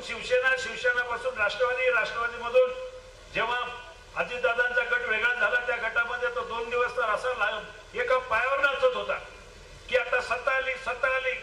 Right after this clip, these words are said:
सगळ्या चाळीस आमदारांचा ॲफिडेव्हिट लिहून घ्यायला हा बहादर सगळ्यात पुढं. आणि मग त्यांना वाटलं, जेव्हा शपथविधी झाली, शपथविधीमध्ये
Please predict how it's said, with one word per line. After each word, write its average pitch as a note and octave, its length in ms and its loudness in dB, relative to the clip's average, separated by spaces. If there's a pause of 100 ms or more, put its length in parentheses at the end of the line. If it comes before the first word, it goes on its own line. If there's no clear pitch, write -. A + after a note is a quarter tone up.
(100)
सगळ्या B4+ 240 0 (640)
चाळीस A#3+ 320 2
आमदारांचा B3 500 2
ॲफिडेव्हिट G#3+ 500 -2
लिहून - 200 -2
घ्यायला F3 260 0
हा - 180 0
बहादर E3+ 320 2
सगळ्यात - 340 2
पुढं. - 260 0 (2000)
आणि - 200 2
मग A3+ 200 -2
त्यांना A3 240 2
वाटलं, G#3+ 440 2 (720)
जेव्हा G#3 240 2 (100)
शपथविधी A3 520 -2
झाली, F#3+ 280 2
शपथविधीमध्ये G3 1000 -4